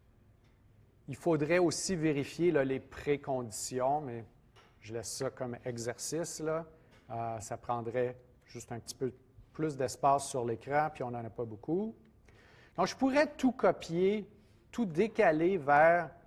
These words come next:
la position zéro. Donc, quelque chose comme for int i égale à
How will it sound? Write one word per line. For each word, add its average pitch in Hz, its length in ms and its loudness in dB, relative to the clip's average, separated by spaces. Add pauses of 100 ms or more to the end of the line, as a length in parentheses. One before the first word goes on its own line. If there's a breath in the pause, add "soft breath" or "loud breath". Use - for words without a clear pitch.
(180)
la 139 120 0
position 147 540 -2
zéro. 127 360 2 (100)
Donc, 110 180 -8
quelque 175 220 -2
chose 208 320 0
comme 123 520 -2 (1900 soft breath)
for 143 220 -2 (120)
int 180 220 0 (240)
i 156 300 -6
égale 127 480 2
à 117 260 -2